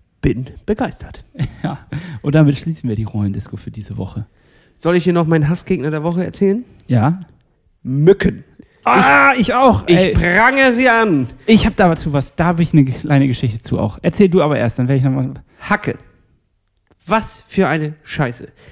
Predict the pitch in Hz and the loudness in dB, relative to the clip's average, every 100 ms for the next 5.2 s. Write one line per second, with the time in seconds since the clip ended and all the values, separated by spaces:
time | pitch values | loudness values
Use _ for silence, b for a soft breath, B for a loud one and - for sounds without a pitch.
0 | B 180 196 202 180 196 170 143 151 139 | B 0 0 0 -2 -2 -8 -6 -4 -4
1 | 131 - 151 143 - b b - 110 190 | -6 -6 -4 -4 -8 b b -16 -6 -6
2 | - 165 156 143 - 151 147 139 _ - | -2 -2 -2 -4 -4 -4 -4 -6 _ -6
3 | 185 131 - - 147 123 - 170 - 143 | -4 -4 -8 -4 -4 -4 -6 -6 -4 -4
4 | 131 135 135 135 170 - 139 139 - 135 | -2 -2 0 -2 -6 -8 -8 -8 -4 -4
5 | 117 139 | -4 -6